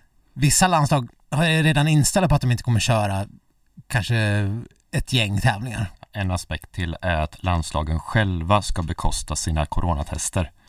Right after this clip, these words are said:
Speaker 2: som är obligatoriska inför varje tävling. Och det är ganska mycket på all personal och alla åkare.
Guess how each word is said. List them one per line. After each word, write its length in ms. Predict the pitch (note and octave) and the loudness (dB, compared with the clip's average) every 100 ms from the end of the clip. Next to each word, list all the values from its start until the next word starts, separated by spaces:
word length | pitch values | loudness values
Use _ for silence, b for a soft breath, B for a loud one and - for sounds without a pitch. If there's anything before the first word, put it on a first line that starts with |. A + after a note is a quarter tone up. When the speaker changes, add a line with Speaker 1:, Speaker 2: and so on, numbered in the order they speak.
| b b - | b b -4
Speaker 2:
som 160 | F#2 | -2
är 40 | D2+ | -2
obligatoriska 720 | D#2+ D#2+ - F#2 F2 D#2 F2 | -2 -2 0 2 2 0 0
inför 140 | D#2+ | -2
varje 160 | D#2 D2 | -2 -2
tävling. 520 | - D2+ C#2+ E2 D2+ b b b b | -2 -4 -2 -4 -4 b b b b
Och 200 | b - | b -6
det 60 | F2+ | -2
är 40 | |
ganska 240 | A2+ - F#2+ | 0 0 2
mycket 480 | G#2 - - F2 - | 2 0 -6 -8 -4
på 80 | |
all 240 | F#2 F2+ D2+ | 0 0 0
personal 520 | F2 - D#2+ D#2+ D2 | -6 -4 -2 0 2
och 60 | D#2+ | 0
alla 100 | D#2+ | 0
åkare. 460 | D#2+ - D2+ D2+ | 0 -2 -2 -4